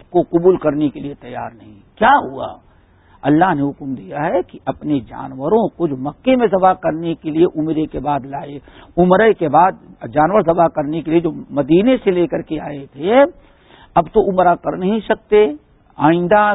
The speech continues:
آنا پڑے گا۔ تو اللہ نے حکم دیا کہ اپنے جانوروں کو یہیں حدیبیہ میں ذبح کر کے احرام کھول دیں۔ تو کوئی ایک آدمی ذبح کرنے کے لیے تیار نہیں۔ اللہ، ام،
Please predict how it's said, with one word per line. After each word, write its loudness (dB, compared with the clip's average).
آنا 2
پڑے 0
گا۔ 2
تو 0
اللہ 2
نے 0
حکم -2
دیا 4
کہ -8
اپنے -2
جانوروں 2
کو -2
یہیں 2
حدیبیہ 0
میں -10
ذبح -2
کر -2
کے -4
احرام 2
کھول -2
دیں۔ 2
تو 0
کوئی 6
ایک 0
آدمی 2
ذبح 2
کرنے -2
کے -6
لیے 0
تیار 0
نہیں۔ -14
اللہ، 4
ام، -4